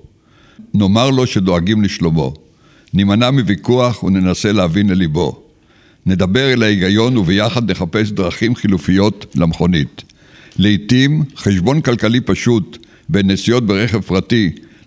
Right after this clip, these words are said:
לבין נסיעות במוניות יוכיח כי תחזוקת רכב פרטי בגיל המבוגר פחות משתלם. אם כל זה לא יעזור, יש לחשוב על פנייה לעזרה מקצועית,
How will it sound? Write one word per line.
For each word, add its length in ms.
לבין 260
נסיעות 320
במוניות 720
יוכיח 640
כי 120
תחזוקת 560
רכב 220
פרטי 360
בגיל 300
המבוגר 600
פחות 360
משתלם. 540
אם 100
כל 260
זה 160
לא 140
יעזור, 760
יש 280
לחשוב 420
על 120
פנייה 320
לעזרה 360
מקצועית, 680